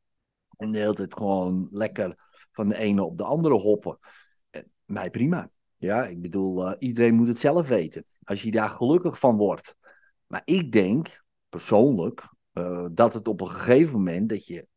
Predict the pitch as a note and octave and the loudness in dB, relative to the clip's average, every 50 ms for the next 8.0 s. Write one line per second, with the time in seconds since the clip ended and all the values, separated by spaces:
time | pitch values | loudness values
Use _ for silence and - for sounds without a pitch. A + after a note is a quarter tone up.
0 | _ - E2 D#2+ G2 A#2+ C3+ D3 E3 - - - A#2 F#2 G2 F#2+ F2+ - G#2+ G2 | _ -16 -8 0 4 4 6 6 4 2 -2 -4 -4 -2 -2 -4 -4 -2 -2 0
1 | F2+ F2 E2+ G2+ G2+ G2 F2 - F2 F2 E2+ E2 E2+ G2 F#2 F2 F2 F#2 F#2+ G#2 | 0 0 0 -2 -2 -2 -2 -6 -8 -10 -8 -8 -8 -8 -8 -8 -10 -6 -4 -4
2 | B2 B2 B2+ B2+ A#2 A2+ A2 A#2 A2+ A2 A2 - - A2 A2 - - - - B2+ | -2 0 2 2 2 2 2 2 2 2 2 -2 -8 -8 -10 -10 -10 -8 -4 0
3 | A#2+ A#2+ - - - - - - - - - _ - - - - - - C#3+ - | 0 0 0 0 -10 -12 -12 -12 -12 -12 -16 _ -20 -20 -20 -12 -4 -2 -2 -2
4 | - - - B2 B2+ B2 A2 A#2+ C3+ D3+ E3 F3+ F3+ D#3 - - - A#2 G2 G2 | -2 -2 -2 0 2 4 4 4 4 4 6 4 4 4 4 4 2 0 0 4
5 | G2 C3 E3+ G#3+ G#3+ - - G3+ F#3 D3+ B2+ A#2 C3 B2+ A2+ G2 E2+ - - - | 6 8 8 8 6 2 4 4 4 6 6 4 4 2 2 0 -4 -8 -18 -20
6 | _ - - B2 B2+ D3+ F3+ F#3+ F#3+ - - _ _ - A2+ A2+ C#3+ D#3 D#3 D#3 | _ -6 -4 0 0 2 2 2 2 0 -4 _ _ -6 2 4 6 8 8 8
7 | D3+ E3+ A3 A#3+ G#3+ D3+ C3 - C#3+ C3+ C3+ B2 A2 G2+ - E3 B2+ - - | 8 8 8 6 4 4 2 2 4 4 4 4 4 6 4 4 4 4 -2